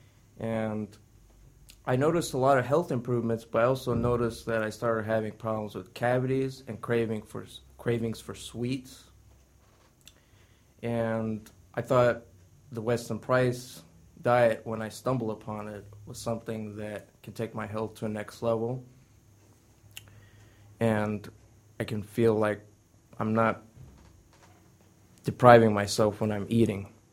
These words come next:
which was what eating Paul Bragg's diet was all about.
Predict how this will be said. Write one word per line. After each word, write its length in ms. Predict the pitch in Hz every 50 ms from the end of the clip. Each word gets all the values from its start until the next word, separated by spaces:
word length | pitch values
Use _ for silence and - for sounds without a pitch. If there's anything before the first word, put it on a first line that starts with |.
| _ _ _ -
which 220 | 120 104 - -
was 320 | 107 101 95 90 - - - _ - - - - - - - - - - - _ _ _ _ -
what 340 | - 107 107 107 104 98 - - - _ _ _ _ _ _ _ _ _ _ _ _ _ _ - -
eating 200 | 117 113 110 107
Paul 280 | 101 - - 113 110 104
Bragg's 440 | 101 104 110 107 107 104 98 104 -
diet 360 | - 107 107 107 95 73 -
was 280 | 104 101 95 98 - - - - - - - - - - -
all 220 | - 107 113 110 107
about. 380 | 104 110 110 113 110 - -